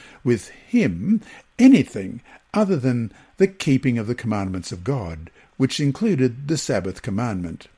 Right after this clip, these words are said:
In fact, Christ told his disciples in John fourteen fifteen, "If you love me,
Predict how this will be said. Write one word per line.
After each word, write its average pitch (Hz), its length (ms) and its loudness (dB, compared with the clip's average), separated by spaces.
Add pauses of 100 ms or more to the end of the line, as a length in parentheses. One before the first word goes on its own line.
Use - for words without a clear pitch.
(120)
In 131 120 2
fact, 147 380 -4 (400)
Christ 175 460 -2
told 123 320 0
his 101 120 -6
disciples 101 800 -6
in 98 160 -2
John 104 320 -4
fourteen 101 500 -4
fifteen, 101 720 -4 (380)
"If 127 180 0
you 113 100 0
love 139 300 0
me, 92 380 -4